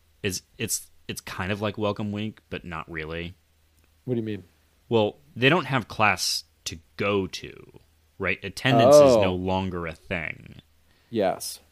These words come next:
Speaker 1: So we've essentially, uh, uh, congregated, well, a whole bunch of eighteen to twenty-two-year-olds and said, "All right, we're gonna do this University of Phoenix style.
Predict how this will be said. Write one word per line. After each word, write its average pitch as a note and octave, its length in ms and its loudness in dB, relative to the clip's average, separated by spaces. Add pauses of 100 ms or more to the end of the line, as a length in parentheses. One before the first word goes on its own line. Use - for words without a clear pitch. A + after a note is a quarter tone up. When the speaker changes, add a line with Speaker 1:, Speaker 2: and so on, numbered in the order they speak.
(120)
Speaker 1:
So G2 600 2 (560)
we've B2 260 2
essentially, B2+ 760 -2 (580)
uh, - 840 -18
uh, E2 460 -10 (220)
congregated, G2+ 840 -2 (320)
well, G2+ 320 -4
a - 20 -4
whole A#2+ 180 -2
bunch A2+ 260 0
of F#2+ 280 -2 (640)
eighteen G#2+ 400 -2
to F#2 80 -6
twenty-two-year-olds E2 1160 -6 (1040)
and F#2+ 320 -2
said, F2 600 -2 (600)
"All F#2+ 60 -4
right, F2+ 80 -4
we're G#2 80 -2
gonna C3 100 0
do A#2+ 80 -2
this A2 180 -2
University F#2+ 440 -2
of D#2 60 -10
Phoenix F#2 320 -6
style. C#2 400 -8